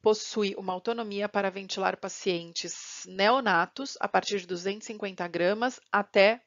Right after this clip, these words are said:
pacientes obeso-mórbidos com extrema segurança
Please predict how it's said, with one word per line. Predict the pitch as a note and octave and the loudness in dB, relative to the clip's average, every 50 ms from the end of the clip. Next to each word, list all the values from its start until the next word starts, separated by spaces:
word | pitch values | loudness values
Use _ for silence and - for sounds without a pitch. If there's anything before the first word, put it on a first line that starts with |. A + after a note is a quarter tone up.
| _ | _
pacientes | - G#3 G3+ - - G3+ F#3+ F#3+ F#3+ F#3 - | -2 -2 -2 -2 -4 -8 -8 -8 -8 -10 -10
obeso-mórbidos | F#3+ F3 F3 F3+ F3 F3 F3+ E3+ D#3+ D#3 D#3 E3 E3 E3+ - G3+ A#3 A#3+ - - - - - - - _ _ - | -8 -6 -4 -6 -6 -6 -8 -8 -6 -4 -4 -4 -4 -8 -10 -10 -12 -12 -12 -16 -20 -20 -20 -20 -20 _ _ 2
com | - G#3+ F#3+ F#3 - - | 4 4 4 2 -4 -10
extrema | - F#3 - - - - - A#3 A3 B3 C#4 C#4 C#4 C#4+ | -12 -10 -10 -12 -2 4 6 8 8 8 6 4 -4 -8
segurança | - - - B3+ G#3+ A3 G3 G3 F3+ F#3 G3 G3+ - - - A3 - | -8 -6 -6 -4 -2 0 0 0 0 -2 -2 -4 -4 -2 0 0 0